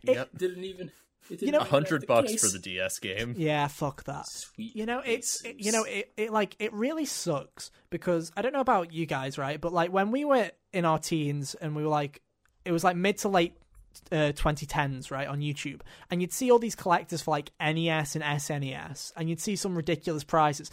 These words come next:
Speaker 1: and I'd just sit there and laugh and go, "Yeah, old games worth a lot," right? But now that it's,
Speaker 2: Mm-hmm.
Speaker 1: like, twenty twenty-one and it's getting to the point where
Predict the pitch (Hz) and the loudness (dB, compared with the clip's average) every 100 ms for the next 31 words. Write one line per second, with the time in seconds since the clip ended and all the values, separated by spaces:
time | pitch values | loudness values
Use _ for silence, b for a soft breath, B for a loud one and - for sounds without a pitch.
0 | B B 277 359 285 254 247 202 151 143 | B B -2 0 0 0 0 2 0 0
1 | 151 165 151 147 147 160 175 165 165 156 | 2 4 2 0 -2 2 4 6 4 4
2 | 165 156 143 165 170 156 139 147 - 156 | 2 0 2 4 4 0 -4 -8 -8 -6
3 | 196 - b b - 240 262 370 415 392 | -6 -8 b b -4 0 0 2 0 0
4 | 285 294 - 214 196 233 220 - 240 208 | 0 0 0 0 0 0 0 0 0 2
5 | 175 165 156 156 160 208 185 185 - 196 | 4 2 2 -4 -2 -2 -2 -2 -2 0
6 | 175 165 156 | 2 0 -2